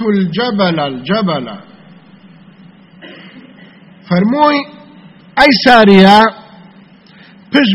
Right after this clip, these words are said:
بدا چیاکە.» جا ساریە ناوی سەحابەیە بوو ڕەزای خوای گەورەی لەسەر بی کە قائیدی ئەو کەتیبە بوو یا ئەو فەوجە بوو کە بەرامبەر کافران شکستی هینا بوو،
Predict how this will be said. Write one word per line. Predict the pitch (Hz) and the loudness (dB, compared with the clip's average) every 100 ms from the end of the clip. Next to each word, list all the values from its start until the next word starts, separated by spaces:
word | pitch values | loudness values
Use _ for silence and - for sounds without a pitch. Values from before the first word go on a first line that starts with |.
| 180 | 2
بدا | 262 240 277 285 269 - 175 - | 2 4 6 6 4 -4 -12 -2
چیاکە.» | 208 196 185 - 175 120 - - - _ _ - 120 | 2 4 2 2 0 0 -14 -20 -20 _ _ -20 -6
جا | 156 254 277 277 - - - | 2 4 4 2 -8 -16 -6
ساریە | 214 202 214 220 262 277 285 277 - 170 190 | 2 4 4 2 4 6 4 0 -4 0 2
ناوی | 262 277 247 190 | 4 4 2 -2
سەحابەیە | 220 180 214 208 262 254 208 | -4 -2 -2 2 4 4 4
بوو | 202 | 2
ڕەزای | 202 214 208 185 | 2 2 0 0
خوای | 214 202 | 0 2
گەورەی | 196 196 214 190 | 2 2 2 2
لەسەر | 180 196 165 | 2 0 -2
بی | 151 160 196 - - - - - - - | -2 -4 -6 -12 -20 -20 -20 -20 -20 -4
کە | 175 180 | -2 0
قائیدی | 220 220 240 277 247 214 139 110 - - | 2 2 0 -2 2 2 2 -4 -18 0
ئەو | 254 233 | 0 2
کەتیبە | - 233 240 226 254 254 | 2 2 2 2 2 2
بوو | 233 220 | -2 0
یا | 240 226 | -2 0
ئەو | 277 220 | -4 -4
فەوجە | 247 240 190 277 262 | -6 -6 -4 -4 -4
بوو | 220 - | -8 -6
کە | 214 | -6
بەرامبەر | 220 220 214 214 240 277 269 - - - - - | -4 -4 -4 -4 -2 -2 -4 -12 -20 -20 -20 -8
کافران | 190 208 - 277 240 208 | -4 -4 -2 -2 -2 -4
شکستی | 226 - 277 - 262 220 | -6 -10 -12 -8 -4 0
هینا | 208 202 220 160 | 0 0 -2 -4
بوو، | - - | -10 -18